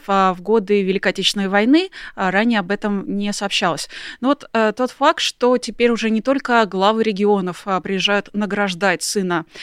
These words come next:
Рамзана Кадырова, но и министры приезжают лично сообщить о правках. Э, о чём нам говорит? Э, всё-таки это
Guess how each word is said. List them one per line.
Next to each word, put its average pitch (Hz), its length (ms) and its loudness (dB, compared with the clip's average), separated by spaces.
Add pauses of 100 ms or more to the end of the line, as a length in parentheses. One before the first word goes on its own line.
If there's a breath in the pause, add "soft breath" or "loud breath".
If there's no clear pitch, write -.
(180 loud breath)
Рамзана 208 340 0
Кадырова, 254 460 2
но 214 360 0
и 208 280 -2
министры 202 720 2 (240 loud breath)
приезжают 208 560 2
лично 214 500 0
сообщить - 580 -4
о 175 120 -6
правках. 214 720 0 (280 loud breath)
Э, 180 240 -2
о - 80 -6
чём 277 220 2
нам 226 220 2
говорит? 208 520 0
Э, 175 300 -2
всё-таки 190 480 -4 (220 loud breath)
это 185 420 0